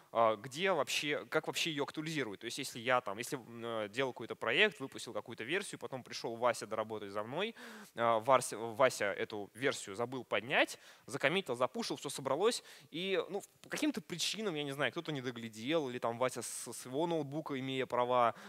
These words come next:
жм-, э, жмакнул собрать, соответственно, продакшн-артефакт, и оно там ушло, перезаписалось в, э, Artifactory или в вашем бинарном репозитории. А, пол-,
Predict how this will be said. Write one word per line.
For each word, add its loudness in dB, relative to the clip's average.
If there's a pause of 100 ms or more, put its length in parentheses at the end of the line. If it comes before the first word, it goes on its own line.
(120)
жм-, -2
э, 2
жмакнул 0
собрать, 2
соответственно, -6
продакшн-артефакт, -2
и 2
оно 2
там -2
ушло, 0
перезаписалось -2 (360)
в, -6
э, 4
Artifactory 0
или -10
в -18
вашем 2
бинарном 0
репозитории. -6 (800)
А, 6
пол-, -10